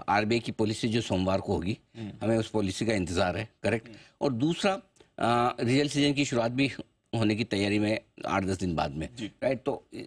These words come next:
Speaker 1: रिजल्ट सीजन को लेकर बाजार का कॉन्फिडेंस इस बार थोड़ा कम है,
Speaker 2: हम्म।
Speaker 1: क्योंकि पिछला वाला रिजल्ट सीजन उतना अच्छा गया नहीं।
Speaker 2: करेक्ट, सर।
Speaker 1: ठीक है, पॉलिसी आने वाली, वैसे पॉलिसी में कोई खराब आने जैसा दिख नहीं रहा,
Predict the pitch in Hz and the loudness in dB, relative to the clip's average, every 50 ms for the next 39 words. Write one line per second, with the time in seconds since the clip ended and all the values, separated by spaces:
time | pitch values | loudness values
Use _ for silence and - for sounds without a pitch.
0 | - - 113 107 104 135 147 151 - - 147 156 156 147 151 147 139 143 147 135 | -10 -6 -4 -2 0 0 0 -2 0 0 0 0 2 2 0 0 0 0 -2 -2
1 | 135 117 117 127 127 123 135 135 - - 120 120 117 127 135 139 135 131 120 104 | 0 0 0 0 0 0 -2 -2 -2 -2 -4 -2 -2 0 0 0 0 0 -2 -2
2 | 104 117 120 117 - 123 120 117 - - - 104 101 90 - - 123 120 117 110 | 0 0 0 0 0 0 -2 -2 0 0 0 0 0 0 -4 -6 -10 -8 -8 -8
3 | 104 98 98 - - - 110 123 117 - - 113 - 143 127 - 131 135 131 127 | -8 -8 -10 -10 -6 -2 -2 -2 0 0 -2 -2 0 0 2 2 2 2 2 2
4 | 123 127 123 117 - 131 131 131 117 - - 120 113 - - 123 98 87 87 87 | 2 0 0 0 0 0 2 2 0 0 0 -2 -2 0 0 -2 0 2 2 2
5 | 90 90 - 82 82 - 98 95 - - - - - - 135 127 117 - - - | 2 0 0 -4 -6 -6 -8 -10 -12 -14 -18 -8 -4 -2 0 0 0 -2 -2 0
6 | 131 120 123 123 - - 143 117 117 123 117 120 120 101 90 87 - 117 - - | 2 2 2 2 2 0 0 2 2 0 2 2 2 0 0 0 -2 -4 -2 -2
7 | 117 117 110 - 135 135 131 - 139 123 - - - 95 98 113 123 131 123 131 | -2 -2 0 0 0 0 0 0 -2 -2 -2 -2 0 2 2 2 2 2 2 2
8 | 131 123 113 120 131 127 120 120 110 123 131 123 107 107 | 0 0 0 0 -2 -2 -2 -2 0 0 2 2 2 2